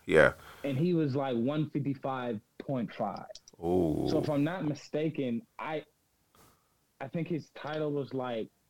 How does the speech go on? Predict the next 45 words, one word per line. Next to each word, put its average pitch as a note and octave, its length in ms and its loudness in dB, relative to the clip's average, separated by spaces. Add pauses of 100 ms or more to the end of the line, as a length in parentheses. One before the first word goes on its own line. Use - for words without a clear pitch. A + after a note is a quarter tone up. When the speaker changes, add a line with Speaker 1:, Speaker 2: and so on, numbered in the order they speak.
Speaker 1:
up, C3+ 160 -4 (200)
like, C3+ 360 0
he D#3+ 160 2
didn't D3+ 220 0
have C#3 340 -2
it D#3+ 80 0
at D#3+ 160 -2
that, D#3+ 180 -2 (200)
at D#3 160 -6
that D#3 160 -4
time E3 280 -2
because E3 240 0
he D3+ 60 2
was C#3 140 2
overweight D3 560 0 (120)
Speaker 2:
Right. D#2 320 10 (140)
Speaker 1:
or F3 140 0
something. G#3 500 -2
Speaker 2:
Right. D#3 300 8 (100)
Speaker 1:
Like, C#3 340 -4 (840)
again, D#3 580 0 (220)
I F#3+ 220 -8
have F3 180 -4
to C#3+ 60 -4
do C3+ 160 -2
my C3 200 -2
own C3+ 220 -2
research G#2 460 -2
'cause A#2 120 -6
that D3 180 -2
U B2+ 220 2
F G#2 100 -4
C, B2 440 0 (500)
I B2 100 -4
watch C#3+ 380 -4
it, G#3 260 0
Speaker 2:
Yeah. - 220 8
Speaker 1:
but C3+ 220 -4
to B2+ 160 -4
see F#3+ 280 0
somebody, D3+ 720 0
you F#3 140 -2
know, C3+ 240 0
in B2 200 0
my, C3 460 -2